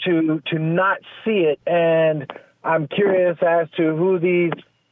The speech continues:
executives are and, and, and for them to put, for example, Justin Herbert in there, not that he's not talented, but are we talking about talent or are we talking about the bigger picture? And that's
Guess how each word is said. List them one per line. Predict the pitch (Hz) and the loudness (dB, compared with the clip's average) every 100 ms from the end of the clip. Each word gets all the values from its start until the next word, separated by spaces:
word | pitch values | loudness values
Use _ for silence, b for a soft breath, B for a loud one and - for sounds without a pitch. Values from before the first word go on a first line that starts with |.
| - | -10
executives | 123 180 185 180 165 151 165 | -4 -2 0 0 0 0 0
are | 202 170 151 147 | 2 2 2 0
and, | 147 | 0
and, | 151 143 143 - | -2 -2 -4 -2
and | 147 147 143 _ _ | -2 -2 -8 _ _
for | 165 160 | -4 0
them | 180 170 | 0 -2
to | 165 | -2
put, | 190 180 - - | -2 -2 -6 -4
for | 165 | -2
example, | 143 165 160 151 | 0 -2 0 0
Justin | 165 165 151 | 0 0 -2
Herbert | 151 175 165 160 | 0 0 0 0
in | 160 | 0
there, | 165 147 143 - B B B B _ | 2 2 2 -2 B B B B _
not | 165 185 | -2 0
that | 185 180 | 0 0
he's | 170 | 0
not | 175 - - | 0 -2 -4
talented, | - 214 240 165 147 151 165 b b b - | -4 0 0 0 0 0 -2 b b b -4
but | 151 | 0
are | 160 | 2
we | 170 | 0
talking | 170 202 185 | 0 0 0
about | 175 165 156 - | 0 0 -2 -2
talent | 175 226 262 - - | 0 2 2 0 0
or | 170 | 2
are | 170 | 2
we | 175 | 2
talking | 170 185 175 | 2 0 2
about | 170 170 - | 0 0 -2
the | |
bigger | 131 185 165 | -2 0 0
picture? | 160 233 180 165 151 143 - B B - | 0 -2 0 -2 0 -2 -6 B B -4
And | 143 | 0
that's | 175 170 | 0 -2